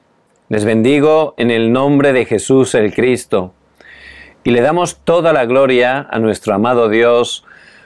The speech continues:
porque por su gracia Él nos da su preciosa palabra,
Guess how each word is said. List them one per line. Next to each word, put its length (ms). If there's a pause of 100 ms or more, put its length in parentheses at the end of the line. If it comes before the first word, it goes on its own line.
(140)
porque 260
por 160
su 160
gracia 800
Él 100
nos 180
da 280
su 180
preciosa 580
palabra, 680